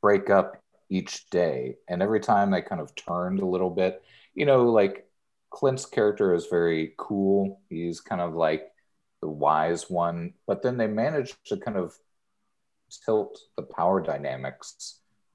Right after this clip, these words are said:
throughout, throughout. It's not just a, and even the, I think the scene that I was really worried about not working is when she kind of gets jealous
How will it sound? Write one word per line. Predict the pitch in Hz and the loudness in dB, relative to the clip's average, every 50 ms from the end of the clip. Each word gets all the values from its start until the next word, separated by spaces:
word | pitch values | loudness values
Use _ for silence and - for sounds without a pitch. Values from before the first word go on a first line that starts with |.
| _ _ _ | _ _ _
throughout, | - 80 71 73 73 67 - - - _ _ _ | -12 -6 -4 -2 0 0 -2 -4 -8 _ _ _
throughout. | - 87 82 78 78 85 78 69 64 67 | -6 -2 0 2 4 4 4 2 2 -2
It's | 65 - - - | -8 -10 -6 -6
not | 85 80 - | -6 -4 -4
just | 85 78 - | -6 -8 -6
a, | 80 73 - _ _ _ _ _ _ _ _ - | -8 -10 -12 _ _ _ _ _ _ _ _ -2
and | - 110 113 110 113 120 - - | 2 4 4 4 2 0 -4 -2
even | 147 143 139 143 131 | 0 0 0 0 2
the, | 120 104 95 98 - - - | 2 2 2 2 0 -4 -4
I | 95 | -4
think | 98 - 190 202 98 | 0 2 0 2 2
the | 104 | 2
scene | - - - 113 120 131 120 | 0 0 -2 -2 0 2 2
that | 92 85 | 4 4
I | 82 85 | 4 4
was | 87 87 85 80 - 82 | 4 2 2 0 -2 -4
really | 80 87 87 87 80 | -2 0 0 2 0
worried | 73 76 78 87 98 | 0 -2 0 0 0
about | 98 - - 76 71 73 - 82 | 0 0 -2 -2 -2 -4 -4 -4
not | 85 85 85 78 | -4 -4 -4 -4
working | 80 78 82 - - 107 95 87 82 | -8 -8 -8 -6 -8 -8 -8 -6 -6
is | 76 71 - - - | -8 -8 -10 -10 -8
when | 82 80 78 76 76 76 - _ _ _ _ _ _ _ _ _ _ _ _ _ _ _ _ _ _ _ _ | -6 -6 -6 -8 -10 -14 -18 _ _ _ _ _ _ _ _ _ _ _ _ _ _ _ _ _ _ _ _
she | - - - 98 92 87 | -18 -10 -6 -6 -6 -6
kind | - - 92 | -6 -8 -8
of | 80 73 | -6 -4
gets | 82 - - - | -6 -6 -6 -12
jealous | - - - 73 69 76 82 101 - - - - - | -14 -8 -4 -2 -2 -2 -2 -4 -6 -8 -12 -14 -16